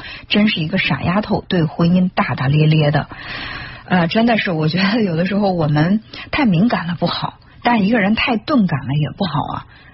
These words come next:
就是太敏感的话，我们会觉得这个人，哎，过度的敏感，有点神经质。但如果说太过于钝感的话，就是你会对这种危机、威胁没有知觉，反而更容易让自己处在这种危险当中。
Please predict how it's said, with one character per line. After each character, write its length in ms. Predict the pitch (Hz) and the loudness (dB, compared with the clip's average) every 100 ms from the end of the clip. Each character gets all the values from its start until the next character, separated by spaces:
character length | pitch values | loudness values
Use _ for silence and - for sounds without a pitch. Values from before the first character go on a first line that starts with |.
| - - | -20 -18
就 160 | - 302 | -4 -4
是 60 | 294 | -2
太 160 | - | 0
敏 260 | 262 214 320 | 2 2 0
感 180 | 190 156 | 0 0
的 120 | 175 | 0
话， 180 | 214 180 | 0 0
我 80 | |
们 140 | 156 202 | 0 0
会 100 | 214 | 0
觉 140 | 170 | 0
得 100 | 190 | -2
这 140 | 196 208 | -2 0
个 100 | 170 | 0
人， 280 | 151 175 - - | 2 0 -2 -8
哎， 140 | 165 165 - | -4 -4 -2
过 120 | 202 | -2
度 140 | 196 | 0
的 100 | 185 | 2
敏 220 | 165 156 | 2 2
感， 220 | 190 156 160 | 2 0 0
有 80 | |
点 100 | 165 | 0
神 240 | 156 156 156 | 2 2 4
经 220 | 170 170 | 4 4
质。 220 | 170 151 - - - | 4 0 -4 -14 -2
但 180 | 247 233 | 0 2
如 80 | |
果 120 | 254 196 | 2 0
说 180 | 226 | 0
太 340 | 277 - 294 233 | -2 -2 -2 -2
过 300 | - 285 220 | -2 0 2
于 260 | 180 214 | 2 0
钝 380 | 220 - 320 214 | -2 -2 0 2
感 200 | 160 147 | 0 -4
的 120 | - | -6
话， 260 | 151 165 156 - - - - | -4 -4 -4 -12 -20 -20 -4
就 140 | 214 | -2
是 180 | - 185 | 0 2
你 220 | 175 151 | 4 2
会 240 | 156 240 | 2 0
对 220 | 214 240 202 | 0 0 -2
这 140 | - | -2
种 240 | 160 143 | -2 0
危 180 | 185 240 | 2 0
机、 380 | 233 - 240 254 - | -2 2 2 2 0
威 240 | 262 285 | 0 0
胁 420 | 277 - 123 98 - | -2 -4 -2 -2 -2
没 240 | 180 170 247 | 2 4 4
有 160 | 196 | 2
知 320 | 147 - 247 | -2 -2 0
觉， 340 | 214 - - - - - | 0 -2 -6 -10 -16 -14
反 180 | - 156 | -2 0
而 120 | 202 | 2
更 160 | 277 214 | 2 2
容 180 | 147 | 2
易 140 | 175 190 | 2 0
让 200 | 214 190 | 2 2
自 120 | 202 | 2
己 140 | 180 175 | 0 0
处 240 | - - | -2 -6
在 160 | - 156 | -2 0
这 80 | 160 | 2
种 160 | 131 | 2
危 140 | 135 147 | 2 0
险 240 | - 113 | -2 -2
当 200 | 104 127 | 0 2
中。 200 | 147 | 2